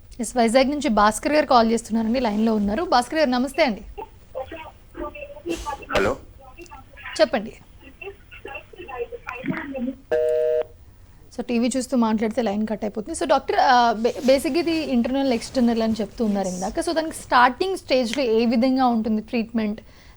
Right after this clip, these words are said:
Speaker 1: లేకపోతే మ-, ఆ, మనకి ఇంట్లో ఫుడ్ హ్యాబిట్స్ ఏమైనా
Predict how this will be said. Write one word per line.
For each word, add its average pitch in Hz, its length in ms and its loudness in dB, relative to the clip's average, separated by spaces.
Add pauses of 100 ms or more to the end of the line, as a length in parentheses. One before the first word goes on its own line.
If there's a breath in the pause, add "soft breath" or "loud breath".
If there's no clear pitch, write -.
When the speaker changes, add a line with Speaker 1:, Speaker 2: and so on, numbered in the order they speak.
Speaker 1:
లేకపోతే 247 420 0
మ-, 220 180 -4 (140)
ఆ, 240 160 2
మనకి 240 440 2
ఇంట్లో 240 340 0
ఫుడ్ 226 200 -2
హ్యాబిట్స్ 240 420 0
ఏమైనా 233 260 4